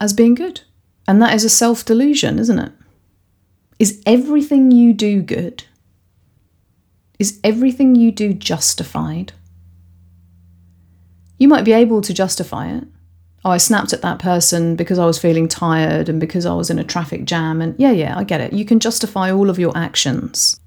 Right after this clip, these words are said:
I can justify all of my wrongdoing by saying that I had a traumatic childhood,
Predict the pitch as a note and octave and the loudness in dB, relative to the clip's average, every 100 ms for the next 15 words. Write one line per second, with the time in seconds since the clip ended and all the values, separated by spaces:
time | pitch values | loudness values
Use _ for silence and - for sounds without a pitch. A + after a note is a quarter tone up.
0 | _ _ _ _ _ _ - G3 G3+ G3+ | _ _ _ _ _ _ 0 2 2 0
1 | G#3 - G3+ F#3+ F#3 G3+ G3 F#3 F#3+ G3+ | 0 -2 -2 0 2 2 2 2 2 2
2 | F#3+ F3 E3+ E3+ F3+ F3+ F3+ F3+ F#3+ F#3 | 2 0 0 0 0 0 0 0 0 0
3 | F#3 F3+ F#3+ G3 F#3 - F#3+ G3 G3 - | 0 -2 -2 -2 -2 -2 0 0 0 -4
4 | - G#3+ B3 B3+ - - | -4 0 2 0 -2 -6